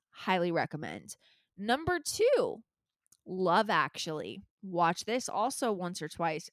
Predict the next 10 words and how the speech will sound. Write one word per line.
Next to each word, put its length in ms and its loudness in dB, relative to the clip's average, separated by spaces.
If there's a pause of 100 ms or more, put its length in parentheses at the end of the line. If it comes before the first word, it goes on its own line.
every 260 -4
single 260 -10
December, 600 -8 (800)
no 300 0
matter 320 0
what. 320 2 (600)
The 100 0
songs 560 2
in 100 -2
it 200 2